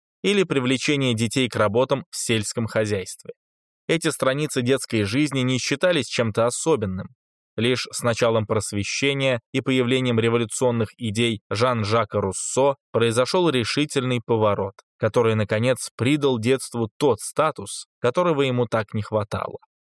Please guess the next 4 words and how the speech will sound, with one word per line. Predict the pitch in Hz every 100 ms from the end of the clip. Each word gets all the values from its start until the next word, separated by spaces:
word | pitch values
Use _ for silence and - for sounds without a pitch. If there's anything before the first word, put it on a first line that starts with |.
| _ _
Каждое | - 190 165 170
поколение | 160 135 139 170 170 123
непрерывно | 117 110 127 160 151 135
приспосабливает | 127 120 - 113 131 123 123 120 120